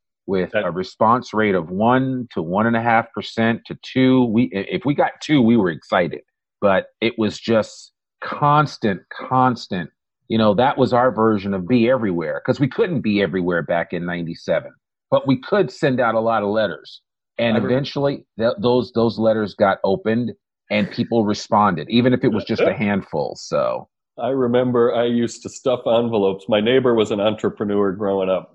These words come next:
Speaker 2: He sold medical devices, but I was his envelope stuffer 'cause he did the exact same thing. He gave me two cents for every letter I would stuff. So I had to stuff fifty letters to make a dollar. I mean, I would sit there at the kitchen table stuffing thousands of letters for him a day,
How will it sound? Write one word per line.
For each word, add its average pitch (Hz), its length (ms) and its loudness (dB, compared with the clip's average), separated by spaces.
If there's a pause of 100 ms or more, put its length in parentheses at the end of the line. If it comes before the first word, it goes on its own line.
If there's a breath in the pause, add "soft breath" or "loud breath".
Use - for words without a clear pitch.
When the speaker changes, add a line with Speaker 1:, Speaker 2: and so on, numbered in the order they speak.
Speaker 2:
He 107 100 -4
sold 101 280 -4
medical 98 380 -2
devices, 92 640 -6
but 90 140 -6 (200)
I 107 80 0
was 110 200 2
his 98 140 -2
envelope 104 540 2
stuffer 87 480 -4
'cause - 160 -6
he 113 80 -2
did 101 220 0
the 92 120 -2
exact 101 420 -4
same 98 260 -4
thing. 110 220 -2
He 95 100 -2
gave 107 240 2
me 104 160 0
two 143 200 2
cents 120 380 -2
for 107 180 -4
every 113 280 0
letter 110 340 2
I 98 80 2
would 95 160 -4
stuff. 98 360 -4 (380)
So 107 200 0
I 113 120 4
had 131 100 0
to 113 60 0
stuff 123 300 -2
fifty 151 300 2
letters 127 440 0
to 117 100 -6
make 113 240 0
a 104 40 -2
dollar. 98 540 0
I 113 40 0
mean, 113 180 0
I 139 100 2
would 117 180 0
sit - 280 -4
there 127 180 4
at 120 140 0
the 107 80 -6
kitchen 131 420 -4
table 117 380 0
stuffing 107 560 -2
thousands 120 500 0
of 98 80 2
letters 104 340 2
for 92 240 -6
him 101 140 0
a 90 60 0
day, 92 340 0